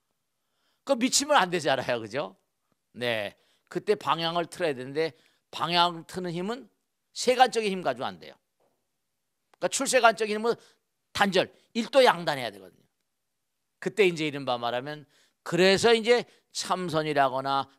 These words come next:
명상이라거나 기도 같은 게 위력적인 거예요. 그래서 우리가, <clears throat> 우리가,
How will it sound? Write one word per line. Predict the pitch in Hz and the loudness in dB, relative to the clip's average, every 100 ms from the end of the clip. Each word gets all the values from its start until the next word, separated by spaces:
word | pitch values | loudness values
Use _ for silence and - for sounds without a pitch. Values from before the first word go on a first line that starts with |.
| _ | _
명상이라거나 | 120 143 156 139 131 127 117 117 127 135 - _ - | -4 -2 -2 -2 -2 0 -2 -2 -4 -6 -8 _ -8
기도 | 170 165 151 | -2 2 2
같은 | 135 - 131 | 2 -2 -8
게 | 131 - _ - | -8 -8 _ -10
위력적인 | 156 185 - 147 101 | 0 0 2 -2 -6
거예요. | 90 - _ _ _ _ _ _ _ _ _ _ _ _ _ _ _ _ | -10 -20 _ _ _ _ _ _ _ _ _ _ _ _ _ _ _ _
그래서 | - 208 214 202 202 117 | -2 2 6 8 8 4
우리가, | 135 180 208 151 156 147 | -2 -4 2 6 6 4
<clears throat> | 131 117 - _ | 0 -6 -16 _
우리가, | 147 170 190 196 190 110 | -8 -4 2 4 4 0